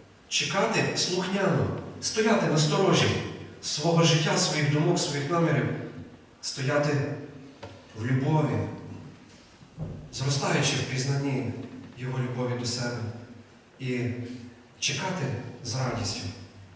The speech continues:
Євангелія від Луки, дванадцятий розділ, з тридцять п'ятого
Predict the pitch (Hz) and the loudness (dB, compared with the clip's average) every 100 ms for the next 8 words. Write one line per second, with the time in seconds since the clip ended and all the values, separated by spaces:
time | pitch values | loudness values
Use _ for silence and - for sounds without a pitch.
0 | - - - - - - - - - - | -20 -20 -20 -20 -20 -20 -20 -20 -20 -14
1 | 110 110 143 139 127 123 123 120 165 170 | -6 -2 2 2 2 0 -2 -2 -2 -2
2 | - - - - - - - - - - | -4 -10 -14 -18 -20 -20 -20 -20 -20 -20
3 | - - - - 165 - - - - - | -20 -20 -14 -10 -10 -10 -16 -20 -20 -20
4 | - - - - - 104 120 143 147 135 | -20 -16 -14 -12 -12 -8 -4 -2 -2 -2
5 | 135 160 156 123 110 - - - - - | -2 0 0 0 -2 -4 -10 -12 -14 -18
6 | - - - - - - 139 - - 151 | -20 -20 -20 -18 -12 -8 -4 -4 -4 -4
7 | 151 143 131 127 | -2 0 2 0